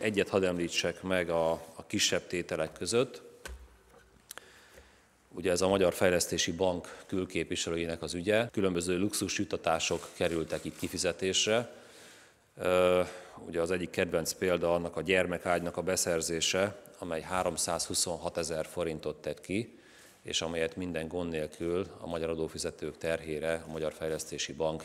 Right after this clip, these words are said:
kifizetett. A mi anyagunk ugye azt állapította meg, hogy, ö,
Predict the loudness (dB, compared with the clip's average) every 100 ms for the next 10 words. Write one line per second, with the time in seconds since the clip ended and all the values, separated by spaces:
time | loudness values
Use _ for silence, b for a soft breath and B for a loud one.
0 | -10 -6 -4 -2 -2 -2 -2 0 0 2
1 | 2 2 0 -2 -4 -12 -8 -4 -4 0
2 | 0 0 -2 -4 -4 -4 -2 -2 -4 -8
3 | -2 0 2 2